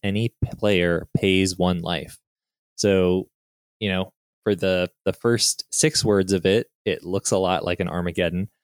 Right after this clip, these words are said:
But, I mean, a land is just so much more valuable than one life that you're gonna imagine that you're gonna be happy to pay a l-,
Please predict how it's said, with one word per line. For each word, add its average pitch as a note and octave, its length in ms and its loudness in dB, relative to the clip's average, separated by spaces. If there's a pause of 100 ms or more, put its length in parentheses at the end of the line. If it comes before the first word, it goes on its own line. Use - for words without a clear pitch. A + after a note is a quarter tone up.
(360)
But, F#2 260 0 (840)
I A2+ 80 -4
mean, F#2+ 220 -4 (260)
a G2+ 100 -2 (140)
land A#2 340 2
is G#2 140 2
just G2 240 2
so G2+ 140 4
much G2+ 320 0 (180)
more F#2+ 260 4
valuable F#2 720 2
than F2 560 -2 (120)
one F2+ 260 -6
life F#2+ 460 -4
that E2+ 240 -4 (540)
you're A2 120 0
gonna G#2+ 140 2
imagine G2 480 0
that F2+ 120 -6
you're G#2 100 0
gonna G#2+ 120 2
be G2 260 -2 (340)
happy F#2+ 640 -2
to G2 80 0
pay G2 400 0
a F2 60 -4
l-, F#2+ 280 -4